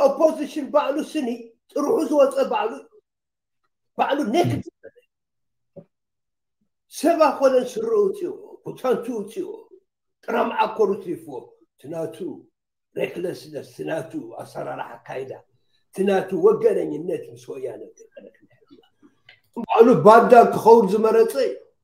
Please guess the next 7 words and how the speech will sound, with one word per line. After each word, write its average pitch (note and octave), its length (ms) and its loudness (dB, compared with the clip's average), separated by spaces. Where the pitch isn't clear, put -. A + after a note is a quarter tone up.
ንኤርትራውያን G#3+ 800 6
ምሁራት G#3+ 460 6
ገዲፉ G3 340 4
ምስ F#3 200 -6
ማንም F#3 360 0
ጻዕዳ E3+ 320 -8
ደድሕሪ D3+ 420 -6